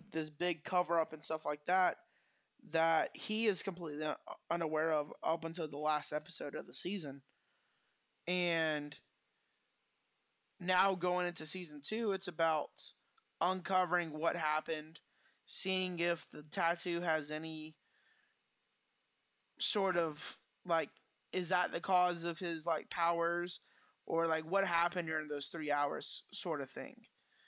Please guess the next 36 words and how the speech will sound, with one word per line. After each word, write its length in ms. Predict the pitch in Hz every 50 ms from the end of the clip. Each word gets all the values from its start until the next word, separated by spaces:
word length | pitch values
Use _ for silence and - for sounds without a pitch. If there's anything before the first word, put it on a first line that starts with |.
| _ _ _ _ _ _ _ _ _ -
And 600 | 165 165 160 160 156 156 151 147 147 139 143 160 - _ _ _ - -
the 140 | 156 170 170
only 260 | 175 180 185 190 185
way 140 | 185 185 185
for 180 | - - 180 175
him 180 | 185 170 175
to 100 | 170 170
do 160 | 151 175 196
that 200 | 185 175 160 143
now 300 | 156 156 156 156 160 156
is 180 | 156 160 - -
to 120 | - 143
keep 260 | 139 - - 175 - -
sleuthing 540 | - - 160 165 170 - 202 202 208 214 - _ _ _ _ _ _ _ _ _ _ _ _ _ -
and 440 | 151 160 160 160 156 160 156 151 147
to 120 | - 151 143
keep 460 | 147 - - 190 185 - - - - - _ _ _ _ _ _ _ - 165
being 280 | 170 175 180 180 170
a 60 | 165
detective, 640 | 151 151 147 143 - 196 214 233 - 175 170 160 160 _
because 360 | - - - 160 151 151 143 143
that's 300 | 156 160 - - - -
the 100 | 170 156
way 280 | 156 156 156 160 160
that 200 | 147 151 151 160
he's 240 | 156 165 160 156 151
gonna 240 | 156 156 156 151 147
get 300 | 147 151 165 165 - -
the 80 | -
House 320 | - - 160 156 160 - -
of 120 | 135 143 160
M 160 | 180 185 160
to 60 | 151
come 200 | - 147 151 147
after 420 | 147 170 202 233 - - 170 160 156
him, 120 | 160 180